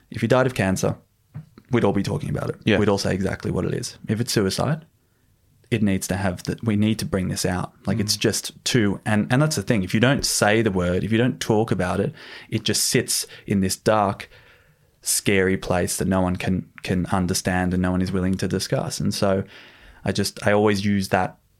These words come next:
Speaker 1: you know, that cancer question in my head. Would I talk about this if, and so I, I told them, they were like, "Oh, we're uncomfortable about this." And I go, "Well, maybe that's, maybe that's okay." And I put it out there, and then I just felt a weight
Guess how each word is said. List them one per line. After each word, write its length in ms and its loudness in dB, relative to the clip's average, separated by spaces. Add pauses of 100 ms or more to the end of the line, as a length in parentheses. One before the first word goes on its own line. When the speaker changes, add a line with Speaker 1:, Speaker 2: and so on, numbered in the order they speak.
(480)
Speaker 1:
you 100 0
know, 220 -2
that 240 -2
cancer 320 -2
question 380 -4
in 80 0
my 120 0
head. 280 -2
Would 120 4
I 100 2
talk 220 -4
about 220 -4
this 220 -4
if, 200 -8
and 160 0
so 140 0
I, 140 2 (120)
I 60 -2
told 220 2
them, 180 2
they 100 2
were 80 2
like, 200 0
"Oh, 360 2
we're 220 0
uncomfortable 480 0
about 220 0
this." 180 -2
And 80 0
I 60 0
go, 160 0
"Well, 140 0
maybe 260 0
that's, 340 -4 (340)
maybe 160 0
that's 220 -2
okay." 460 -6 (600)
And 100 0
I 40 0
put 140 0
it 60 2
out 180 0
there, 140 2
and 140 2
then 240 0
I 80 -2
just 180 -4
felt 200 0
a 60 0
weight 280 0